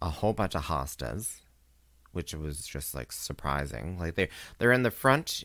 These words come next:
uh, yard on the street, and they're right, uh, most of them were planted right up against the sidewalk, right up against the concrete, and a lot of it didn't come back. Some of the, some of it that is coming back is very stunted as well. There's not,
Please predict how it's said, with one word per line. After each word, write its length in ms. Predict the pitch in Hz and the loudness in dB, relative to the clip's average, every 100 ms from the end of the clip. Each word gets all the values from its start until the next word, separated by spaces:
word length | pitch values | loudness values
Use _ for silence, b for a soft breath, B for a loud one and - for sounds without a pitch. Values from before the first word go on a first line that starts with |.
| - | 0
uh, 300 | 104 95 92 | 2 2 0
yard 400 | 92 104 104 117 | 2 4 6 6
on 200 | 98 92 | 4 4
the 60 | |
street, 680 | 85 - 110 113 247 359 - B B B B | 0 -2 0 2 2 -2 -6 B B B B
and 280 | - 139 95 | 0 0 4
they're 140 | 98 95 | 2 4
right, 520 | 117 202 - - - | 4 2 -2 -8 -8
uh, 280 | - 95 87 - - | -2 0 0 -4 -10
most 280 | - 123 175 | 0 2 2
of 40 | 185 | 2
them 140 | 160 | 4
were 100 | 113 | 2
planted 340 | - 120 95 85 | 2 0 2 2
right 220 | 92 101 | 2 2
up 140 | 95 | 0
against 360 | 85 82 78 - | -2 -2 -2 -6
the 60 | |
sidewalk, 680 | 76 - 80 76 57 53 50 - _ _ _ | -4 0 0 0 -2 -2 -4 -14 _ _ _
right 180 | 92 92 | -2 0
up 180 | 90 - _ | -2 -6 _
against 360 | 87 87 80 - | -4 -2 -4 -4
the 60 | |
concrete, 640 | 71 - 76 78 - 67 - | -10 -4 -4 -4 -6 -6 -6
and 420 | 85 90 85 82 - | -4 -2 0 -4 -4
a 80 | 95 | -4
lot 220 | 90 107 | -2 -2
of 80 | 147 | -4
it 160 | 92 | -4
didn't 260 | 78 78 80 | -4 -4 -4
come 220 | - 85 | -4 -2
back. 280 | 90 104 - B B B | 0 -2 -2 B B B
Some 180 | - 175 | 2 4
of 220 | 180 170 - | 4 2 -2
the, 100 | 120 | 0
some 220 | - 151 | 2 2
of 80 | 131 | 2
it 140 | 113 | 0
that 160 | 104 92 | 4 4
is 180 | 117 - | 4 2
coming 240 | 156 98 | 0 0
back 340 | 80 78 120 - - b b b | 2 2 0 -2 -10 b b b
is 180 | - 107 | -2 2
very 240 | 117 113 113 | 6 6 4
stunted 640 | - 113 120 - 76 - | 2 4 4 2 -2 -2
as 180 | - 87 | -4 0
well. 400 | 101 101 80 76 | 2 4 2 0
There's 260 | 80 90 95 | 0 -2 0
not, 220 | 101 107 | 0 0